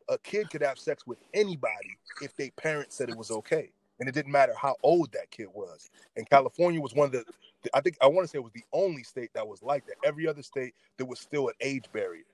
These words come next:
It was like, okay, they had to be at least this age, where California didn't have no age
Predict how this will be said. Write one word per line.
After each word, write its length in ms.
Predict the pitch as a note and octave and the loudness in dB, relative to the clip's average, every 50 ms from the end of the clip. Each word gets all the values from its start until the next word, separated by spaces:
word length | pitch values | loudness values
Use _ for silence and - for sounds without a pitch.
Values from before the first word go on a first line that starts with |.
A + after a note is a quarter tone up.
| _ _ _ - | _ _ _ -10
It 40 | |
was 100 | A#2 A2 | -8 -4
like, 80 | A2+ A2+ | -2 -2
okay, 140 | A2+ - G2+ | -2 -2 -4
they 120 | E2+ A#2 A#2 | -6 -2 2
had 180 | B2 B2+ A#2+ | 2 2 2
to 60 | A2+ | 0
be 140 | A2+ A2+ B2 - | -6 -12 -6 -6
at 120 | A2 G#3 G#2 | -6 -6 -4
least 340 | A2 A#2+ C3+ C#3+ C3 - - - | -4 -4 -4 -4 -6 -8 -10 -10
this 180 | C3 A2+ - - | -10 -10 -6 -4
age, 420 | B2 C3+ C#3 B2+ G#2+ - - - - _ - - _ | -4 -4 -4 -4 -8 -12 -16 -18 -18 _ -20 -20 _
where 100 | _ B2 | _ -8
California 540 | A#2 - D3 C3 A#2 A#2 - - D3+ D3 C3 | 0 6 6 6 6 4 -2 -6 -6 -6 -4
didn't 200 | B2+ F#3+ - - | -6 -6 -6 -6
have 300 | - - C#3 C3+ C3+ A2+ | -6 -2 2 2 2 2
no 160 | G#2 G#2 G2 - | 0 -6 -10 -10
age 180 | G2+ G2 F#2+ | -12 -16 -18